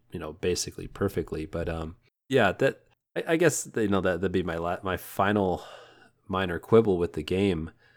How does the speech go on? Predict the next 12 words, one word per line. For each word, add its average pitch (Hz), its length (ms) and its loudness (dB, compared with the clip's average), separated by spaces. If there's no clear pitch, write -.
Um, 82 440 -8
unless 87 300 -4
Danny 90 300 2
does 85 200 0
another 87 240 0
mind-blowing 85 540 2
one 85 180 -2
that 78 120 -6
makes 82 240 -6
me 80 80 -6
go, 76 140 -8
"Huh." 98 360 -6